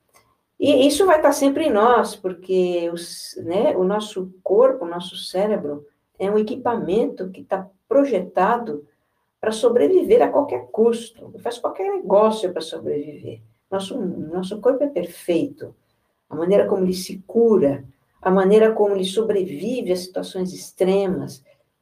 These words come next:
de fome, de sede, de frio e de uma série de coisas. Então, tá em nós, né? Faz parte desse equipamento. Mas eu acho que na medida em que eu comecei a entender, a compreender que nós não somos só esse corpo,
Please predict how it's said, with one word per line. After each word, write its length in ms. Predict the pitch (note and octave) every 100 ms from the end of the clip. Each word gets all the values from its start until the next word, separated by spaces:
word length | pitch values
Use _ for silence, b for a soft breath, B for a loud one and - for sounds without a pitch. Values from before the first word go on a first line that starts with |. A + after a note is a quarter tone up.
| -
de 120 | -
fome, 420 | - G#3 G3 D3
de 120 | C#3
sede, 720 | B2 - - F#3+ - - - - _ _
de 120 | -
frio 600 | C#3 - - G#3+ G3 E3+
e 60 | C#3
de 80 | D3
uma 140 | D3
série 220 | D3 -
de 80 | -
coisas. 260 | - F#3 E3
Então, 440 | F#3 C4 - - B B B -
tá 180 | - D4+
em 60 | B3+
nós, 600 | F#3+ A3 G3 - - -
né? 180 | D#3+ F#3+
Faz 220 | G#3+ G#3+
parte 360 | - G#3+ G#3+
desse 240 | F#3+ F#3+ G3
equipamento. 760 | F#3+ F#3 G3+ F3 C3+ C#3 - _ _ _ _ _
Mas 800 | - F3+ G3 F3 - - - - _ _ _ _ _ _ _ _
eu 140 | F#3+ F3+
acho 160 | F3
que 60 | -
na 80 | F#3+
medida 320 | F#3 F3 G#3+
em 180 | G#3 F#3+
que 300 | - E3+ F3
eu 320 | E3+ C#3+ - -
comecei 520 | - E3+ F3 E3+ - D#3+
a 80 | D#3+
entender, 560 | - E3+ D3+ D3+ D3
a 60 | C#3
compreender 640 | E3+ E3+ F3+ F3 D#3 -
que 180 | - -
nós 240 | D3 D#3+
não 140 | F#3+ G3
somos 600 | - - A3+ G#3+ D#3 -
só 180 | D#3+ D3
esse 340 | D3 - -
corpo, 640 | - B3+ B3 - - -